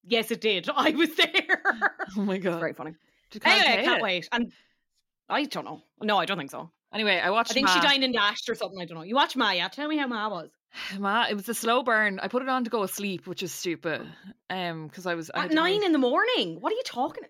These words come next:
Speaker 2: I didn't really sleep
Speaker 1: You
Speaker 2: last night.
Speaker 1: were
Speaker 2: I was in a weird way. I was in a weird, like, kind of half hungover.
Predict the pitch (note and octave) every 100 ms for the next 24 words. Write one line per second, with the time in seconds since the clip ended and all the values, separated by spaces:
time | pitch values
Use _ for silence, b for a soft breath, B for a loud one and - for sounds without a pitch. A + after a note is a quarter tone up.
0 | _ _ - A3+ D4 E4 D#4 A#3 C4+ G#3
1 | A#3 F#4 - F3+ F#3+ G#3 G3 G#3+ A#3 G#3
2 | A3 A#3+ A3 G3 F#3 F#3+ A3 G3+ F#3+ G3
3 | F3 F3 F#3+ _ _ _ _ _ _ _
4 | - F#3+ E3+ E3+ - - G#3 F#3 E3+ -
5 | E3+ E3+ F#3+ F3 F3 E3+ E3 D#3